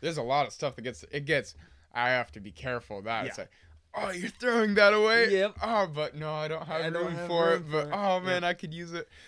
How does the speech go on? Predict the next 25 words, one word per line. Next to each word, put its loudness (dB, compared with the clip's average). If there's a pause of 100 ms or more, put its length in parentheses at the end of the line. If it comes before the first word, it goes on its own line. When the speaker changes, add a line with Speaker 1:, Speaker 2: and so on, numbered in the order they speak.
(160)
Speaker 1:
But -8
then 0
you -2
end 0
up 0
with -6
a -4 (240)
shop -2
full -6
of -8
stuff -6
that -12
someday 0
I'll 0
use, -6
Speaker 2:
Yeah, 0 (160)
Speaker 1:
but -18
Speaker 2:
yeah. -10 (600)
Yeah, 2
it, 0 (340)
it, -16 (420)
that -4
is -6
funny, -8
yeah. -8